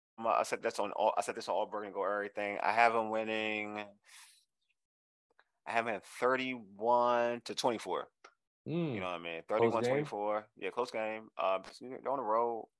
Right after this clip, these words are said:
Speaker 1: You know, they're going to Detroit. I think Detroit is, you know, Detroit be, be beating Washington on the low. <laughs>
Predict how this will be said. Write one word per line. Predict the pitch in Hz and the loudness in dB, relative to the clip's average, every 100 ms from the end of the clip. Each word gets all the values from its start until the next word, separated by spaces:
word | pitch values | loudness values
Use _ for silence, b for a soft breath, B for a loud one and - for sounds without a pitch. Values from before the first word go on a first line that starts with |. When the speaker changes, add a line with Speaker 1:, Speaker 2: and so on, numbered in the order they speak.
| - | -6
Speaker 1:
You | |
know, | 104 | -4
they're | 104 | -2
going | 113 | -4
to | 117 | -6
Detroit. | 117 120 113 101 | -4 -2 -2 -4
I | |
think | 110 110 | -8 -10
Detroit | 110 123 117 | -4 -2 -2
is, | - b b b _ | -8 b b b _
you | |
know, | 92 | -12
Detroit | 90 104 127 156 | -10 -4 -2 -2
be, | 135 - _ - | -4 -14 _ -20
be | - 98 | -20 -18
beating | 98 - | -14 -10
Washington | 85 76 - - - _ _ _ - | 0 0 0 -14 -20 _ _ _ -10
on | 82 | -8
the | |
low. | 76 69 - | -6 -6 -8
<laughs> | - 104 - | -16 -16 4